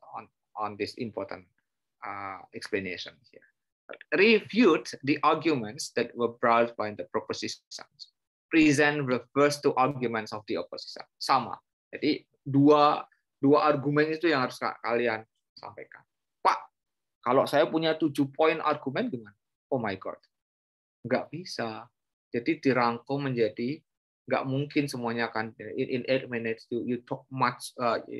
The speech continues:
you, uh, you know, uh, the problem solvers of all things, no way. Hanya dua saja yang kira-kira lebih, yang paling bagus yang mana, yang paling kuat yang mana. Got it. And you can try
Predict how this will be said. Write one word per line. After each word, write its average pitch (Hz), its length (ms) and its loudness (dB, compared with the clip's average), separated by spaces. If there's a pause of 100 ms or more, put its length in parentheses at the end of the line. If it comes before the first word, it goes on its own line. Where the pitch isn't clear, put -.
(280)
you, 117 560 -4
uh, 104 160 -8
you 120 160 -8
know, - 160 -16 (400)
uh, 113 80 -2
the 117 80 -2
problem 117 400 -2
solvers 117 720 0
of 110 160 -2 (160)
all 120 320 2
things, 117 240 -6
no 113 240 -6
way. 101 240 -12 (320)
Hanya 123 160 0
dua 127 320 4
saja 117 400 0
yang 127 240 -4
kira-kira 117 400 -2
lebih, - 320 -6
yang 107 160 -8
paling 104 240 -6
bagus - 320 -14
yang 95 160 -16
mana, 92 160 -14
yang 107 160 -6
paling 104 240 -2
kuat 98 160 -6
yang - 160 -20
mana. - 240 -20 (960)
Got - 160 0
it. 117 240 -4 (560)
And 120 480 0
you 135 80 4
can 139 320 -2
try 117 320 2